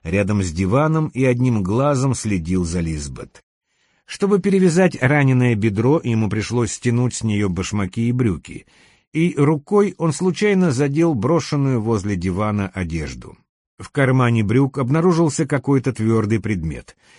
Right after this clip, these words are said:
Им оказался мини-компьютер Palm Tungsten Т три. Микаэль сосредоточенно и задумчиво его рассматривал.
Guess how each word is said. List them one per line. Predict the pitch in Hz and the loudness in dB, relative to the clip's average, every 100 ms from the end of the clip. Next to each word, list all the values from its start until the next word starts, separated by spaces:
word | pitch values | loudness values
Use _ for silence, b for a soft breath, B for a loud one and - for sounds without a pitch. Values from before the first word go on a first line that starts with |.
| b | b
Им | 156 175 | 2 2
оказался | 180 147 185 165 - | 2 2 4 2 2
мини-компьютер | 147 147 135 110 117 110 170 165 160 | 2 4 2 2 -2 0 -2 0 -2
Palm | 139 - 123 127 135 123 | -2 0 2 2 0 -2
Tungsten | - 98 90 - - 95 | -2 -2 -2 -4 -4 -4
Т | 92 82 | -4 -6
три. | 73 78 - - _ _ _ _ _ _ _ | -8 -10 -14 -18 _ _ _ _ _ _ _
Микаэль | 107 123 226 233 214 | -6 -2 2 2 2
сосредоточенно | 135 190 185 180 170 - 202 - 180 165 | -2 -2 0 2 0 -2 -4 0 2 2
и | |
задумчиво | 120 127 139 147 - 131 123 | 0 0 0 0 0 0 2
его | 113 107 | 0 0
рассматривал. | 107 98 107 92 78 69 62 - - | -2 -2 -4 -4 -4 -10 -14 -14 -18